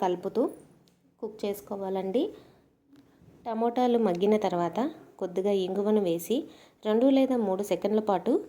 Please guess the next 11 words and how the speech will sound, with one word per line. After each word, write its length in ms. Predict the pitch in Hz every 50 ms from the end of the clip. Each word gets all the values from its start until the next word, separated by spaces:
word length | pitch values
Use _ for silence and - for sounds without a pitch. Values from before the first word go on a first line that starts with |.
| -
వేయించుకోవాలండి. 920 | 196 185 185 190 185 - - - 190 185 180 180 175 175 175 180 175 214 277 415 - - - - - - _ _ _ _ _ _ _ _ _ _ _ _ _ _ _ _ _ _ _ _ -
తర్వాత 360 | 233 214 196 180 175 170 170 202 254 359 - - - _ _ _ _ _ - -
రుచికి 280 | 196 196 - - 277 - 262
తగినంత 400 | 226 220 208 208 190 185 180 185 180 - -
సాల్ట్ 380 | 185 170 165 170 196 196 - 214 - - - _ _ _ -
వేసుకోవాలి. 680 | 180 175 175 - - - 175 175 185 175 165 170 180 214 302 359 - - - - _ - 208 208
Already 320 | 214 208 202 202 196 233 247 240
మనం 220 | 220 214 196 190 180 - - - - - _ - -
రైస్ 220 | 208 208 254 262 - 247
ఉడికే 260 | 220 214 196 - 226 214 214 208
ముందు 260 | 190 180 175 202